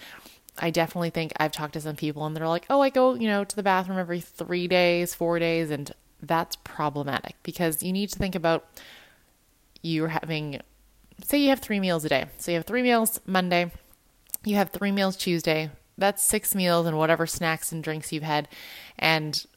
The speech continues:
yes, you're gonna go pee, but if you haven't gone to the bathroom, then that's six meals sitting in your stomach, and the weight of those meals is physically in your body, which also means that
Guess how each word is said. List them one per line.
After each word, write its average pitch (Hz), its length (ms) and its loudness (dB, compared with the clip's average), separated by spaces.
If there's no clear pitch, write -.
yes, 160 380 0
you're 156 80 -4
gonna 170 180 0
go 160 160 2
pee, 160 380 -4
but - 380 -2
if 160 180 -6
you 160 80 -6
haven't 180 220 0
gone 160 200 2
to - 80 -12
the 156 100 -4
bathroom, 160 560 0
then 156 260 -2
that's 151 220 -2
six - 320 -2
meals 180 300 0
sitting 170 260 0
in 165 120 -2
your 160 100 -4
stomach, 151 400 -4
and 160 120 -2
the 156 80 2
weight 165 440 0
of 165 100 0
those 156 220 0
meals 151 400 -2
is 160 180 -4
physically 151 520 -2
in 139 80 -6
your 147 80 -4
body, 147 380 0
which 170 220 -4
also 170 260 -2
means 151 320 -6
that 151 280 0